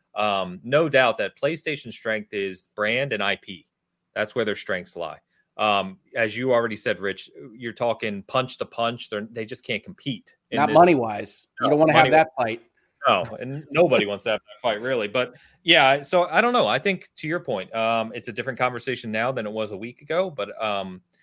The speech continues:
Speaker 1: let's not forget how strong PlayStation really is globally. I think that is being overlooked by some, as PlayStation is still extremely strong globally. They have very high revenue, the highest they've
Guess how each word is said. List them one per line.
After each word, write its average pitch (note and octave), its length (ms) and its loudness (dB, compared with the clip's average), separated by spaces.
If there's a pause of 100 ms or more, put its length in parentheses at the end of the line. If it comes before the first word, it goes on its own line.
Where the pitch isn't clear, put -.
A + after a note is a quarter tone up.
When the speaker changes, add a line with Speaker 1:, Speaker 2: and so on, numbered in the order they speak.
(400)
Speaker 1:
let's D3+ 320 2
not D#3 220 0
forget A#2 340 -2
how A2+ 220 -4
strong G#2+ 360 -4
PlayStation G2+ 560 -8
really F#2+ 240 -8
is F2+ 140 -12
globally. F2 420 -10
I F#2 60 -10
think D3 220 -8
that D#3 160 2
is C3+ 160 -4
being B2 260 -2
overlooked G2+ 500 -6
by F2+ 140 -6
some, E2 300 -12
as E2+ 100 -20
PlayStation B2 640 -8
is - 80 -12
still G2+ 180 -10
extremely C#3 920 -4
strong A2 360 0
globally. G2+ 520 -4 (280)
They G2+ 100 -4
have F#2+ 180 -2
very C3 240 4
high B2 180 4
revenue, G#2+ 420 0
the F#2+ 120 -2
highest G2+ 260 -2
they've F#2+ 100 -6